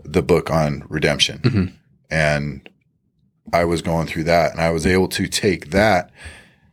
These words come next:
Speaker 1: and apply what my other counselor was giving me and, like, move forward together with that. And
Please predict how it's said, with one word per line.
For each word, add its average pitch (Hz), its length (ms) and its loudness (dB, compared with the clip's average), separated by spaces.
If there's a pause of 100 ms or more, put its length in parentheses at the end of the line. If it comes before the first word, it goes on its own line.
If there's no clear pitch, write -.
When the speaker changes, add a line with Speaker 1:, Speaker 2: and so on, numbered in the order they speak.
(160)
Speaker 1:
and 87 120 0
apply 87 880 2 (400)
what 87 420 -2 (340)
my 82 220 0
other 107 220 4
counselor 82 500 -4
was 76 160 -4
giving 80 240 -2
me 78 280 -4
and, 73 160 -10
like, 78 460 -2 (960)
move 92 300 2
forward 87 560 2
together 82 460 0
with 69 180 -8
that. 73 360 -4
And 80 340 -2